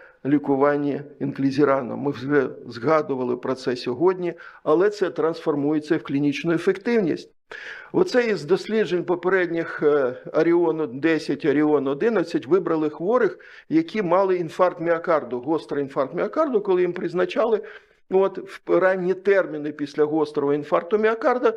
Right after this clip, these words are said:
І подивіться, як стійко з дев'яностого, е, з дев'яностих дня, з третього місяця до п'ятсот сорокого дня,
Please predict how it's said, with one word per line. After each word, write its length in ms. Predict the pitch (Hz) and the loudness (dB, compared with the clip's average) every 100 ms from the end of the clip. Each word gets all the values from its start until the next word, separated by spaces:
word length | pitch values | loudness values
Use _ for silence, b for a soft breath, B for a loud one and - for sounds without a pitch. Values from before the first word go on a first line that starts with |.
| B B B - | B B B -2
І 80 | |
подивіться, 540 | 175 185 208 240 - 185 | 2 2 2 -2 0 0
як 420 | 175 202 208 208 | 2 2 0 -6
стійко 760 | - - - 220 226 185 - 135 | -12 -14 -6 -2 -2 -2 0 0
з 100 | 131 | 2
дев'яностого, 800 | 151 180 196 202 175 - 170 160 | 2 2 2 0 -2 -2 0 0
е, 840 | 123 143 123 147 147 147 147 143 139 | 0 -2 -2 0 0 0 0 0 -4
з 120 | 127 | -4
дев'яностих 840 | 131 175 175 165 - - 151 - 151 147 147 143 | 0 2 4 2 0 -4 -4 -4 0 2 2 -2
дня, 440 | 135 156 156 131 | -4 0 2 2
з 100 | - | -2
третього 500 | - 180 175 160 151 | 0 0 0 -2 -2
місяця 560 | 151 151 143 139 - 135 | -2 -4 -4 -10 -6 -2
до 180 | 139 147 | 0 0
п'ятсот 600 | 156 - 165 - 147 - | -2 -8 -8 -2 -4 -2
сорокого 720 | - 151 156 233 196 185 175 | -4 -4 0 0 2 2 0
дня, 260 | 170 175 | 0 0